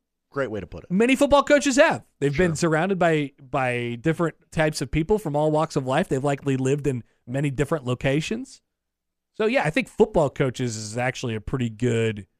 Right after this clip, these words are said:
Speaker 2: person to ask on music bingo. They could be a ringer. All right, that is the tweet bag.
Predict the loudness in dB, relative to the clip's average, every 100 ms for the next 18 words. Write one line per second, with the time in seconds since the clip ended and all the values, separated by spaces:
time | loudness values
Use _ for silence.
0 | _ _ _ -4 -4 -2 -6 -8 -10 -8
1 | -4 -2 -4 -6 -10 -8 -8 -8 -8 -8
2 | -8 -10 -16 -12 -12 -12 -14 -16 -20 -20
3 | _ _ _ _ _ _ _ _ _ _
4 | _ _ -10 -6 -2 0 -2 -6 -10 -16
5 | -18 -20 -20